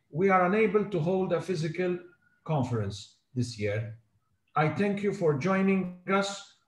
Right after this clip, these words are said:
on this platform for the launch of the fifteenth edition of the Religious Freedom in the World Report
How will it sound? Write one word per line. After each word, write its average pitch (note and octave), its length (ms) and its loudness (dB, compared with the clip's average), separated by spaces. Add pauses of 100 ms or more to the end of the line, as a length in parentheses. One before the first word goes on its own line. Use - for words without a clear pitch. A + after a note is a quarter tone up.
on E3 160 -2
this D#3+ 140 -2
platform G#2+ 640 -4 (120)
for D3+ 260 0
the C#3+ 80 2
launch F#3+ 440 0
of D3+ 160 0
the E3 80 0
fifteenth G#3+ 540 -4
edition D3+ 640 -2 (320)
of D3+ 220 2
the E3+ 60 2
Religious F#3+ 500 4
Freedom E3 440 -2
in D#3+ 140 0
the C3+ 80 2
World D3+ 400 4
Report C#3 560 0